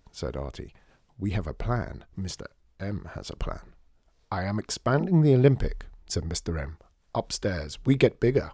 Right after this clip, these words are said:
We get more business. We get more business. You get more business." "Well, yes, I suppose," said George Joseph. "Uh, you're expanding upstairs?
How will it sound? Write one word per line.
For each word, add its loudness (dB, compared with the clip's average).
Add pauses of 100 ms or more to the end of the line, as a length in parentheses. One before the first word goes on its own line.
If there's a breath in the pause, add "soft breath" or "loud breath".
(100)
We -6
get -6
more -6
business. 2 (340 soft breath)
We 2
get 4
more 2
business. 0 (220)
You -2
get -14
more -10
business." -14 (1000 soft breath)
"Well, 0 (360)
yes, 0
I -6
suppose," -2 (180)
said -6
George -8
Joseph. -10 (160)
"Uh, -6 (840)
you're 2
expanding 4
upstairs? 0